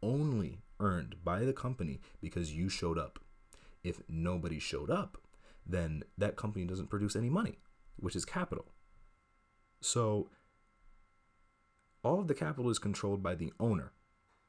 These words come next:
The owner of the capital is who we would define as capitalist. And during the American Revolution, these were the merchants, you know, these were slaveholders,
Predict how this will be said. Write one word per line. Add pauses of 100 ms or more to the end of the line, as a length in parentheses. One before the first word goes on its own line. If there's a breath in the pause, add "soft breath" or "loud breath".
(160)
The
owner
of
the
capital
is
who
we
would
define (200)
as
capitalist. (680 loud breath)
And
during
the
American
Revolution,
these
were
the
merchants, (460)
you
know,
these
were
slaveholders,